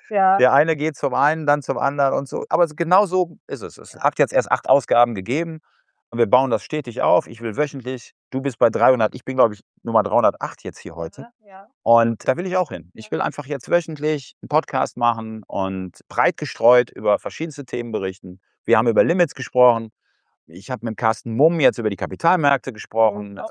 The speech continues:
Speaker 1: ich schätze Carsten sehr.
Speaker 2: Der
Speaker 1: Ja.
Speaker 2: kommt diese Woche,
Speaker 1: Ah,
Speaker 2: kommt er, am
Speaker 1: cool.
Speaker 2: Donnerstag kommt er
Speaker 1: Mhm.
Speaker 2: raus. Also, ja, es gibt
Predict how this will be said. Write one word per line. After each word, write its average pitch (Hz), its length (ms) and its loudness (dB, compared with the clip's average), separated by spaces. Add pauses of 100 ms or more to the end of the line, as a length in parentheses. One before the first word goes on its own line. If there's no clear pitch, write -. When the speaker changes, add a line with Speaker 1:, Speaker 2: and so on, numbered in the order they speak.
(220)
Speaker 1:
ich 170 120 -20
schätze - 220 -8
Carsten 180 320 -4
sehr. 165 180 -8 (160)
Speaker 2:
Der 113 200 4
Speaker 1:
Ja. 196 100 2
Speaker 2:
kommt 117 420 2 (200)
diese 214 220 0
Woche, - 280 0
Speaker 1:
Ah, 277 200 -4
Speaker 2:
kommt 87 220 -2
er, 80 60 2
am 85 60 -2
Speaker 1:
cool. 90 40 -6
Speaker 2:
Donnerstag 107 380 2
kommt 82 200 -12
er 80 80 -6
Speaker 1:
Mhm. 82 60 -4
Speaker 2:
raus. 123 240 -2 (100)
Also, 101 520 2
ja, 98 160 -4 (200)
es - 180 -14
gibt - 260 -8